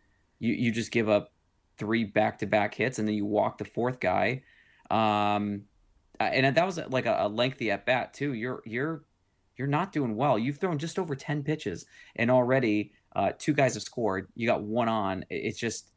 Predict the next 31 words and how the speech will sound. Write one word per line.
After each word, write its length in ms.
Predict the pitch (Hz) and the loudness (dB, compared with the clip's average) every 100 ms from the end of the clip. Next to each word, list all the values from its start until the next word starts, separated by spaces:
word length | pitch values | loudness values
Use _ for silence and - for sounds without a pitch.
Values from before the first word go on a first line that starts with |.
| _ | _
now, 160 | 113 113 | -2 0
now 160 | 117 113 | 0 -2
two 240 | - 165 143 | -2 0 2
on. 300 | 95 98 104 _ _ | 2 -2 -4 _ _
Just 380 | - 127 - _ _ _ _ _ _ _ - | -4 -4 -4 _ _ _ _ _ _ _ 0
an 140 | 123 | 2
absolute 580 | 117 131 131 - 139 107 | 4 0 -2 -2 0 0
nightmare. 640 | 95 120 117 107 107 101 - | 0 -2 -2 -6 -6 -8 -2
And 340 | 113 110 110 | 0 0 -2
I 120 | 117 | -4
think 340 | 113 139 120 117 | -2 -2 -4 -4
the, 280 | 117 113 107 | -2 -2 -2
the 100 | 113 | -2
wheels 260 | 120 123 - | -2 -2 -4
could 120 | 113 | -6
have 80 | - | -2
fallen 280 | 117 113 | 0 0
off 180 | 110 107 - | 0 -2 -6
much 360 | 113 107 - | -8 -8 -8
quicker, 400 | - 117 - 123 | -4 -4 0 -2
but, 300 | 104 104 95 _ _ _ _ | 0 0 0 _ _ _ _
uh, 300 | - 113 107 - | 0 2 2 0
luckily 460 | 110 123 135 135 | 0 0 0 0
the 120 | 120 | 0
Red 180 | 107 110 | -2 -2
Sox 280 | - 113 - | 0 -2 -2
bats 360 | - 107 110 110 | -2 0 0 -4
were, 280 | 110 110 - _ _ _ _ _ - | -4 -4 -8 _ _ _ _ _ -4
like, 240 | 113 110 | -4 -2
on 200 | 101 117 | -2 0
it. 120 | 143 | -2